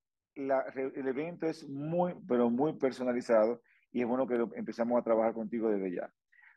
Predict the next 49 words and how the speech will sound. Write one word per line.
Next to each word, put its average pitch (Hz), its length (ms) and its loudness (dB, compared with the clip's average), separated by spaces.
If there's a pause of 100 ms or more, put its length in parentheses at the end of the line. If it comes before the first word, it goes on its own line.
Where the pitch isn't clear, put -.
(100)
Entonces, 147 360 0 (200)
me 127 100 -4
empecé 120 300 -2
por 151 140 2
acá. 165 500 2
Ok, - 240 -4 (640)
ok. - 220 -12 (640)
El, 151 420 6
escúchame 147 340 -4
que 127 80 0
me, 131 80 0
me 117 180 -4
pasó 110 220 -4
un 117 40 -10
poquito 117 220 -2
el 107 280 2
slide. - 280 -2 (420)
Entonces, 156 260 2
en 185 60 6
la 185 60 8
noche 165 200 4
vamos 156 140 4
a - 40 -4
tener 151 100 2
una 151 140 2
cena 139 200 0
privada. 113 560 4
Esa 113 140 -14
cena 131 160 -2
es 120 80 -2
muy 123 180 -2
importante 113 520 -2
para 92 160 -2
que 95 80 -8
esa 113 120 -8
cena 120 160 4
podamos 107 300 0
compartir, 110 640 4 (280)
que - 80 -20
conozca 101 320 -2
a - 20 2
los 101 100 2
desarrolladores 101 640 2
y - 20 0
un 139 120 -6
plano 147 240 2
ya 135 160 0
más 127 160 -2
social. 107 420 -4